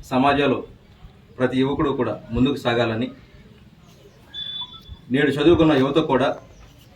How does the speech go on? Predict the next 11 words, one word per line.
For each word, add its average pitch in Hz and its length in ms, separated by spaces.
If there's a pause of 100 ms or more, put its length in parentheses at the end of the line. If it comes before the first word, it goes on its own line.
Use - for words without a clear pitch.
(380)
నాటి 135 300 (1800)
మహనీయులు 156 420
చేసినటువంటి 123 560 (380)
పోరాటాలని, 131 640 (840)
వారు 127 240
చేసినటువంటి 127 600 (760)
త్యాగాలని 135 640
కూడా 117 200 (680)
నేటి 151 240
తరానికి 147 440 (500)
తెలియపరచాలి. 143 680